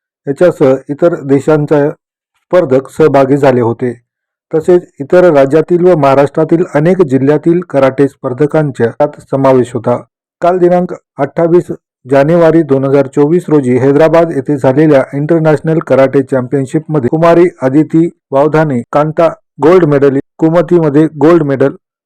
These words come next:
तर कुमारी कनिका सोनवणे यांना कांता ब्रास मेडल,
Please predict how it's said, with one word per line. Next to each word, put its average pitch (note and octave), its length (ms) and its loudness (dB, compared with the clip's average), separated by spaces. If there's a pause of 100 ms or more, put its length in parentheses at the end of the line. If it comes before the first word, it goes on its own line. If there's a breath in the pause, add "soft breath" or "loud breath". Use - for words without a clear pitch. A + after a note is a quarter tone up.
(120)
तर D3 120 -2 (100)
कुमारी E3 400 0 (360)
कनिका D#3+ 420 -2 (220)
सोनवणे D#3+ 580 0 (300)
यांना D#3 240 0
कांता D3+ 500 -2
ब्रास D3 380 0 (480)
मेडल, C3 300 0